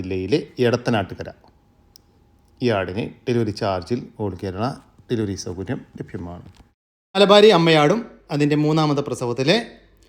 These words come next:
പതിനൊന്ന് ദിവസം വീതം പ്രായമുള്ള രണ്ട് കുട്ടികളും വിൽപ്പനക്ക്. രണ്ട് കുട്ടികളും പെടക്കുട്ടികളാണ്. നല്ല ആക്റ്റീവായിട്ടുള്ള, ചെറുതായിട്ട് ഇലയെല്ലാം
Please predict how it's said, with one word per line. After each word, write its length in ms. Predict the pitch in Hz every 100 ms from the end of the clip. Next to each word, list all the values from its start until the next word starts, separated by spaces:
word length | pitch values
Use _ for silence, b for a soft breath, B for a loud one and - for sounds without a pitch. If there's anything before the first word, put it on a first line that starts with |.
| _ -
പതിനൊന്ന് 400 | 160 175 196 190 175
ദിവസം 180 | 170 151
വീതം 120 | 139 131
പ്രായമുള്ള 400 | 131 127 123 151 -
രണ്ട് 220 | 143 139 143
കുട്ടികളും 340 | 139 131 123 120
വിൽപ്പനക്ക്. 440 | 113 113 120 175 233 185 - _ _ _ _ _ _ _ -
രണ്ട് 180 | 196 214
കുട്ടികളും 400 | 196 151 160 208 226
പെടക്കുട്ടികളാണ്. 680 | 160 151 165 151 143 - 190 220 - - _ _ _ _ _ _ _ _ _ _ _ _ _ _ 156
നല്ല 120 | 151 147
ആക്റ്റീവായിട്ടുള്ള, 840 | 143 - 170 160 143 135 139 123 156 208 - - _ _ _ -
ചെറുതായിട്ട് 460 | 139 143 143 143 135
ഇലയെല്ലാം 320 | 131 135 135